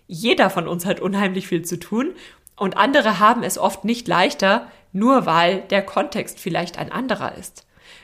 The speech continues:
Sondern andere haben einfach andere Themen. Und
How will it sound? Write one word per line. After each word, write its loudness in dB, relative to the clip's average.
Sondern 4
andere 0
haben 0
einfach -6
andere -2
Themen. -2
Und 4